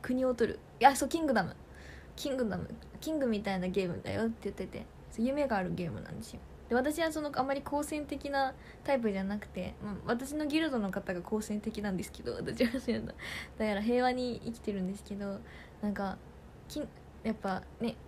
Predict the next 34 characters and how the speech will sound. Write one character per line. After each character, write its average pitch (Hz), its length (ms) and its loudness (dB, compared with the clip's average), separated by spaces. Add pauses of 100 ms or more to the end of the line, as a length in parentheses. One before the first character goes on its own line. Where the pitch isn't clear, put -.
(120)
こ 254 100 -2
っ - 40 -2
ち 311 180 4
だ 294 100 6
け 269 140 0
平 226 200 6
和 233 80 6
に 233 140 4
思 240 180 2
っ 233 40 -2
て 240 140 -8
て 220 120 -2
も 190 140 2
ね、 180 260 0
あ 190 80 -2
の、 180 120 0
仕 - 180 -6
掛 233 180 0
け 247 80 4
ら 254 140 4
れ 247 60 4
る 240 80 0
時 208 260 -8
は 190 100 -4
仕 - 120 -10
掛 196 160 -4
け 202 100 -4
ら 208 100 0
れ 202 100 -4
て、 190 180 -6
今 190 300 -2
す 214 120 -4
ご 220 140 2
い、 - 100 -4